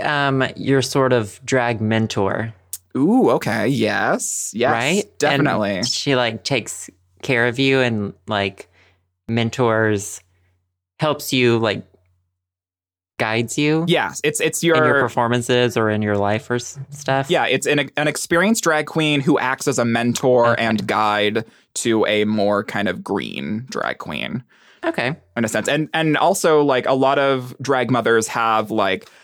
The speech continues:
Speaker 2: a last name. Like, um, like, Davenport is one. There's the House of Davenport, and, and once you're under the drag mother's wing, then your, you know, your drag name's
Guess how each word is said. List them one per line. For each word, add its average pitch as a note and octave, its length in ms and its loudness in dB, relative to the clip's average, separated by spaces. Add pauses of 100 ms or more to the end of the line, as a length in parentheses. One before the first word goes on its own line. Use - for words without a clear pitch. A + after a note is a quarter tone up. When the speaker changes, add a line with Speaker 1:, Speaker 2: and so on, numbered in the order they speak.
(180)
Speaker 2:
a B2 120 2
last A2+ 420 0
name. A2 540 0 (380)
Like, G#2+ 540 -2
um, G#2+ 760 0
like, A2 200 -4
Davenport A2 920 -2
is G#2+ 180 -4
one. F#2 200 0
There's A2 160 -2
the - 100 -4
House C3 460 -2
of A2 160 0
Davenport, A2 880 0
and, F#2+ 400 -4
and G2+ 260 -2 (200)
once B2 420 -4
you're A#2 200 2
under A#2+ 320 2
the A2+ 120 0
drag A#2 260 0
mother's A#2 300 2
wing, G#2+ 420 0 (320)
then G#2+ 320 0
your, A2 720 2 (100)
you A#2 140 -6
know, G2 340 0
your B2+ 200 2
drag A#2 340 0
name's A2 460 2